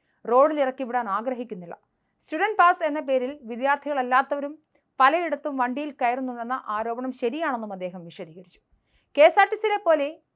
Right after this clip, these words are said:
എം വി ഡിയുടെ ആപ്പ് വരുന്നുണ്ട്, എം വി ഡി ലീഡ്സ് എന്ന പേരിൽ. ഇതുവഴി വിദ്യാർത്ഥികൾക്ക് കൺസെഷൻ അപേക്ഷിക്കാം. സർക്കാർ അംഗീകൃത സ്കൂൾ, കോളേജ് വിദ്യാർത്ഥികൾക്ക് ആർ ടി ഒ വഴി പാസ് നൽകും. ഇത് വെച്ച് ബസ്സിൽ കയറിയാൽ ചെറിയ തുക നൽകണം. അങ്ങനെയാകുമ്പോൾ കൃത്യമായി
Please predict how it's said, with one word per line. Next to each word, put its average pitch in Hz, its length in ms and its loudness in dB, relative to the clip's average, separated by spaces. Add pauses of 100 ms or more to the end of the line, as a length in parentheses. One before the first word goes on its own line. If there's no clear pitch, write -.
(100)
എം 262 120 -2
വി 311 120 -8
ഡിയുടെ 320 180 -2 (220)
ആപ്പ് 220 240 -6
വരുന്നുണ്ട്, 247 360 -2 (480)
എം 233 100 -4
വി 262 120 -2
ഡി 277 80 -8 (180)
ലീഡ്സ് 311 320 -6
എന്ന 196 160 -10
പേരിൽ. 175 220 -14 (340)
ഇതുവഴി 262 300 -2
വിദ്യാർത്ഥികൾക്ക് 254 720 -2
കൺസെഷൻ 226 480 -8 (160)
അപേക്ഷിക്കാം. 214 480 -10 (520)
സർക്കാർ 302 400 6 (160)
അംഗീകൃത 294 460 -4
സ്കൂൾ, 269 260 -8 (160)
കോളേജ് 262 400 0
വിദ്യാർത്ഥികൾക്ക് 240 720 -4 (540)
ആർ 320 200 8
ടി 359 160 -4
ഒ 277 80 -4
വഴി 220 160 -6 (240)
പാസ് 226 300 2
നൽകും. 170 240 -16 (420)
ഇത് 214 140 -2
വെച്ച് 254 220 0 (140)
ബസ്സിൽ 247 320 -4 (100)
കയറിയാൽ 226 360 -2 (140)
ചെറിയ 226 240 -6 (100)
തുക 208 140 -6 (100)
നൽകണം. 208 300 -6 (380)
അങ്ങനെയാകുമ്പോൾ 320 680 0 (100)
കൃത്യമായി 302 560 -2